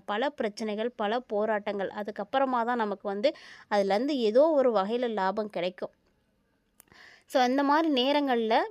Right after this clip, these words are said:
மீனராசிக்காரங்க இந்த ஜனவரியில கொஞ்சம் நிதானமா தான் இருக்கணும். ஏன்னா, எதிர்பார்த்த லாபம் அப்படின்றத நீங்க எடுத்தாலுமே கூட, தொழில் தொடர்பாக, தொழில் சார்ந்த விஷயங்களுக்காக நீங்க நிறைய செலவுகள்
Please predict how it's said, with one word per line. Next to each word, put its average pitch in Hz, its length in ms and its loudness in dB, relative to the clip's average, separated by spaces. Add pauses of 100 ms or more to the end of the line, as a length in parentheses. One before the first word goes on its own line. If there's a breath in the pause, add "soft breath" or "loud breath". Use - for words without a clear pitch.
மீனராசிக்காரங்க 294 760 0
இந்த 226 320 -4
ஜனவரியில 226 500 0
கொஞ்சம் 240 300 -4
நிதானமா 208 480 -2
தான் 226 120 0
இருக்கணும். 202 340 -2
ஏன்னா, 214 180 -2
எதிர்பார்த்த 269 560 0
லாபம் 240 440 2
அப்படின்றத 254 460 -2
நீங்க 240 200 -2
எடுத்தாலுமே 226 640 -2
கூட, 254 440 0 (480 loud breath)
தொழில் 370 400 4
தொடர்பாக, 254 800 4
தொழில் 254 280 0
சார்ந்த 330 460 2
விஷயங்களுக்காக 254 800 -2
நீங்க 285 240 -2
நிறைய 277 240 0
செலவுகள் 294 520 -2